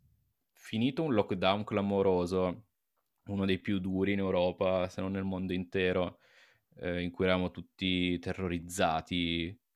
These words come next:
chiusi in casa, e chiaramente è una cosa che dobbiamo ancora elaborare.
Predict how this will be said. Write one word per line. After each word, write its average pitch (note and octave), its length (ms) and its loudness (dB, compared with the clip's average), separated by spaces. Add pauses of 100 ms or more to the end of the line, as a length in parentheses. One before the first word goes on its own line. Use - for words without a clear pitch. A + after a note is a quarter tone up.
chiusi F#2 300 -6
in F2 160 -2
casa, F2 840 2 (720)
e F2 280 -6 (140)
chiaramente G2+ 540 2
è G#2+ 40 6
una F#2+ 120 4
cosa F#2+ 200 4
che F#2 60 0
dobbiamo F#2 260 2
ancora F#2 300 -2
elaborare. F2 760 0